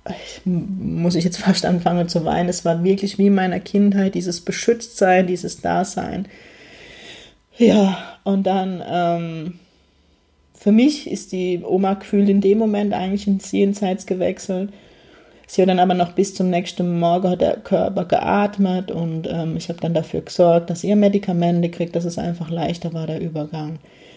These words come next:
Meine Eltern kamen dann am Morgen wieder und die Mama dann auch gesagt, eigentlich ist es irgendwie wie, irgendwie nur noch wie leere Hülle. Und irgendwann dann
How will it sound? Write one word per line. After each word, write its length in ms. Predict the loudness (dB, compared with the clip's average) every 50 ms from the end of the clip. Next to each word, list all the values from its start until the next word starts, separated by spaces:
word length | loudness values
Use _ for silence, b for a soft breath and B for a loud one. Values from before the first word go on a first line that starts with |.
| B B _ 0
Meine 240 | 2 4 4 4 4
Eltern 280 | 4 4 4 4 4 2
kamen 340 | 0 0 0 2 2 4 4
dann 180 | 2 2 0
am 120 | 0 -2 -2
Morgen 380 | -2 -2 -2 -2 -2 -4 -2
wieder 220 | -2 -2 -2 -2 -2
und 100 | -2 -2
die 40 |
Mama 280 | 0 0 2 2 2 2
dann 160 | 0 0 -2
auch 120 | -4 -6 -6
gesagt, 300 | -4 -4 -6 -4 -2 0
eigentlich 300 | 0 0 0 0 -4 -6
ist 140 | -6 -6
es 200 | -8 -10 -8 -4
irgendwie 480 | 0 2 4 4 4 4 4 2 2 2
wie, 340 | 0 0 0 0 0 -2 -4 -2
irgendwie 360 | -2 0 0 0 0 2 2
nur 160 | 2 2 2
noch 220 | 2 0 -2 -4
wie 120 | -4 -4 -2
leere 420 | 0 0 0 0 -2 -4 -6 -6
Hülle. 340 | -6 -6 -6 -6 -8 -10 -12 b b b b b b b b b b b b b
Und 160 | -2 0 4
irgendwann 520 | 6 6 6 6 6 4 4 4 4 4 2
dann 460 | 2 2 2 0 -2 -2 -4 -6 -8